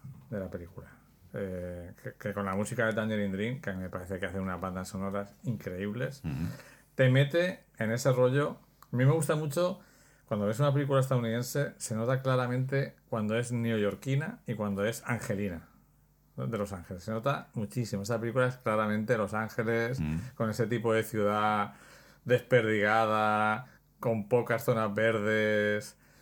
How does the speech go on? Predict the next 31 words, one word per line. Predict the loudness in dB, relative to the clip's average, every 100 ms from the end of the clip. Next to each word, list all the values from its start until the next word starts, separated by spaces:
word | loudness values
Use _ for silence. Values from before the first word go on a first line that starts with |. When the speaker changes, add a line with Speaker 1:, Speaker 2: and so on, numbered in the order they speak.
| -6
Speaker 2:
Edificios | -4 -2 0 0 4
no | 4
muy | 4
altos. | 2 -2 -2
Speaker 1:
Edificios | -2 0 0 -2 4 4 6
Speaker 2:
Mm. | 6
Speaker 1:
no | 6
muy, | 6 2 0
que | 0
además | 0 0 -2
tienes | -2 -2 -2
que, | 0 2 2 2 0 -2 -2
necesitas | -4 -6 -4 -2 -2
siempre | -2 0 -2
el | -2
coche | -2 -2 0 2 2
para | 0 0
moverte, | 0 0 -2
mientras | -2 -4 -4
que | -2
en | 0 0
Nueva | 2 2
York | 2 4 4 4
el | 2
transporte | -2 -2 0 -2
público, | 0 -2 0 0
el |
metro | 0 -2 -2 -2
es |
esencial, | -2 -2 -4 -2 0 0 -2
¿no? | -4